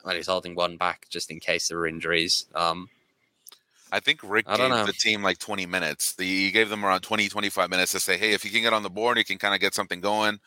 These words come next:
Speaker 2: You guys can continue." But after that, Quinn for Anguiano, I tweeted it out. I was like, "If, if Anguiano's coming in for one of the forwards or, or Quinn, then kinda just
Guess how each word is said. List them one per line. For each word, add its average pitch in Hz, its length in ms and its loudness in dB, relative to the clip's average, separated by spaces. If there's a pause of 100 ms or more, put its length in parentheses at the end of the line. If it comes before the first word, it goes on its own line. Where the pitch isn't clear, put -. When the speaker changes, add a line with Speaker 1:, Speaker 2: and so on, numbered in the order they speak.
(300)
Speaker 2:
You 92 60 -2
guys 95 100 2
can 98 140 -6
continue." 104 420 -2
But 95 120 0
after 90 240 0
that, 90 340 2 (140)
Quinn 110 260 -4
for 107 140 -2
Anguiano, 98 420 2
I 95 140 2
tweeted 92 400 -4
it 90 80 0
out. 95 260 0 (320)
I 101 80 4
was 104 80 2
like, 98 140 4
"If, 95 160 -2
if 101 140 -6
Anguiano's 113 520 0
coming 104 240 -2
in 101 140 0
for 98 180 -4
one 95 140 0
of 90 80 0
the 87 60 -4
forwards 101 520 2
or, 87 260 -2
or 85 180 -6
Quinn, 117 360 -2
then 90 200 -2
kinda 110 420 0
just - 320 -4